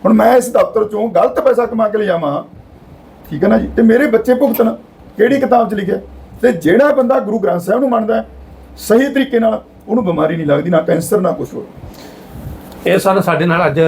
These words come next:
Speaker 2: <clears throat> ਮੱਖਣ ਸਿੰਘ ਭਾਈ ਕੇ, ਮਨੁੱਖੀ ਅਧਿਕਾਰ ਕਮਿਸ਼ਨ ਦੇ ਚੇਅਰਮੈਨ। ਇਹਨਾਂ ਨੇ ਬੜੀਆਂ ਜਿਹੜੀਆਂ ਨੇ ਖੁੱਲ੍ਹ ਕੇ ਗੱਲਾਂ ਕੀਤੀਆਂ, ਵਿਸਤਾਰ ਦੇ ਨਾਲ ਜਿਹੜਾ ਸਾਰਾ ਚਾਨਣਾ ਪਾਇਆ, ਕੰਗਣਾ ਰਣੌਤ ਤੋਂ ਲੈ ਕੇ ਬੀਜੇਪੀ ਤੱਕ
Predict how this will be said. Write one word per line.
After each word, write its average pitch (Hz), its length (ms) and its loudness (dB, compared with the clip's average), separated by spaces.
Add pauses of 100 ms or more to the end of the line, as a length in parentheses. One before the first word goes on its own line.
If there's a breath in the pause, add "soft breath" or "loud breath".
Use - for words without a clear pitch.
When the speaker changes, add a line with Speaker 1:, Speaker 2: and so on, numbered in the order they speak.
(240)
Speaker 2:
<clears throat> - 360 0
ਮੱਖਣ 156 340 0
ਸਿੰਘ 156 160 -4
ਭਾਈ 143 300 2
ਕੇ, 156 220 -2
ਮਨੁੱਖੀ 147 320 -6
ਅਧਿਕਾਰ 147 280 0
ਕਮਿਸ਼ਨ 139 320 -4
ਦੇ 143 140 0
ਚੇਅਰਮੈਨ। 180 540 0 (640 loud breath)
ਇਹਨਾਂ 240 200 4
ਨੇ 254 80 4
ਬੜੀਆਂ 202 340 2
ਜਿਹੜੀਆਂ 208 240 2
ਨੇ 202 100 2
ਖੁੱਲ੍ਹ 185 280 -2
ਕੇ 196 120 -4
ਗੱਲਾਂ 151 280 -2
ਕੀਤੀਆਂ, 151 320 -6
ਵਿਸਤਾਰ 139 400 2
ਦੇ 139 100 0
ਨਾਲ 139 200 2
ਜਿਹੜਾ 151 180 0
ਸਾਰਾ 135 280 0
ਚਾਨਣਾ 135 340 0
ਪਾਇਆ, 135 220 2
ਕੰਗਣਾ 131 360 0
ਰਣੌਤ 123 280 0
ਤੋਂ 127 140 -4
ਲੈ 123 140 0
ਕੇ 127 160 -4
ਬੀਜੇਪੀ 127 500 -4
ਤੱਕ 127 400 0